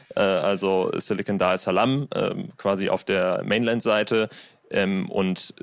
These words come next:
jetzt im Vergleich von vor vier Jahren, wo ich das letzte Mal, äh, in Tansania war, da hat sich ehrlich gesagt nicht viel getan. Ähm, dieser Straßenzug, der so als Silicon Dar getauft wurde,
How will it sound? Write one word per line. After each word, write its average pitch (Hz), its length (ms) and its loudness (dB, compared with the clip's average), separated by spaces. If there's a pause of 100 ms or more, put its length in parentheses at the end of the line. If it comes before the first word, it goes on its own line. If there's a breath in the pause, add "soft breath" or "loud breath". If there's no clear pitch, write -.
(140)
jetzt 101 220 -4
im 95 80 -4
Vergleich 95 400 0
von 95 240 0
vor 95 180 0
vier 104 200 0
Jahren, 104 300 0
wo 101 120 2
ich 104 80 0
das - 160 -2
letzte 101 280 0
Mal, 95 420 2
äh, 98 220 0
in 104 120 -2
Tansania 101 480 2
war, 95 140 2
da 92 100 0
hat 98 140 -6
sich 104 120 -2
ehrlich - 200 -2
gesagt 98 200 -2
nicht 123 200 2
viel 101 180 2
getan. 98 580 0
Ähm, 92 560 -2
dieser 92 200 -2
Straßenzug, 101 720 0
der 95 120 0
so 95 80 0
als 95 140 0
Silicon 101 300 -4
Dar 92 180 2
getauft 104 340 -2
wurde, 101 280 2